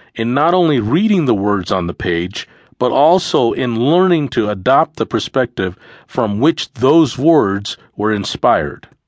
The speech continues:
Whether you are a longtime student of the Bible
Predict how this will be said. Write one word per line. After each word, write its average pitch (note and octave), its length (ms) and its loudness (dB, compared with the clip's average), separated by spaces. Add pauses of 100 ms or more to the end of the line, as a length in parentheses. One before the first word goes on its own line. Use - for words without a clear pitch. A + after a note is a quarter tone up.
(540)
Whether A#2+ 240 2
you D3+ 280 2
are F3+ 100 4
a C#3 80 2
longtime C#3 640 2
student D3+ 400 0
of A#2 120 -4
the A#2+ 80 0
Bible G#2+ 580 2